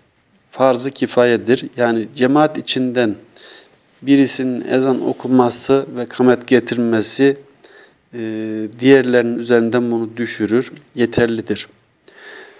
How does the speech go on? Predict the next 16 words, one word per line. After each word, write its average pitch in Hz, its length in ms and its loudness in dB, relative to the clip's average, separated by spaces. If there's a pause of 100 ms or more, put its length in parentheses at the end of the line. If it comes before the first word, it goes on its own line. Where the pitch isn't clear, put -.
(360)
Bulunduğunuz 170 540 6
yerdeki 160 680 4 (260)
bir 135 460 2
cami 135 440 4
veya 131 180 6
mescitte 123 720 -2
ezan 127 520 4 (840)
okunduğunda, 123 1040 0 (240)
ezan 120 360 0
okunmuşsa, 117 800 -2 (920)
ayrıca 135 480 2
sizin 139 400 0
de 120 80 2
ezan 123 460 0
okumanız 127 500 2
gerekmez. 123 720 2